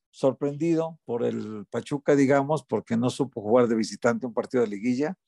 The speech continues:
y, y lo eliminaron el torneo pasado. Pero este torneo fue peor, porque la vergüenza del cero cero, eh, se agrava más cuando el rival va y te vence en tu propia casa tres a uno.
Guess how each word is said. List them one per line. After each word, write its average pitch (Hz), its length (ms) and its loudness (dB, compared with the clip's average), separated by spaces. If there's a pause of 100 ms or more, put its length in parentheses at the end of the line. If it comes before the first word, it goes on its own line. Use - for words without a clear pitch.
(320)
y, 110 300 -4
y - 40 -6
lo 107 100 -2
eliminaron 110 540 -2
el 107 100 -4
torneo 104 300 -6
pasado. 95 480 -6
Pero 127 160 2
este 190 160 0
torneo 123 380 0
fue - 200 -2
peor, 139 320 0 (440)
porque 113 260 -6
la 107 80 -2
vergüenza 127 520 -2
del 143 120 -4
cero 135 300 -6
cero, 127 400 -6 (760)
eh, 113 240 -4
se 143 160 -4
agrava 143 500 2
más 143 280 -6
cuando 117 560 -4
el 110 240 -4
rival 123 500 0 (120)
va 123 160 0
y 139 60 -2
te 123 180 -8
vence 127 300 -10
en 127 120 -8
tu - 120 -20
propia 120 340 0
casa 120 380 0
tres 117 300 0
a 110 60 0
uno. 131 360 -6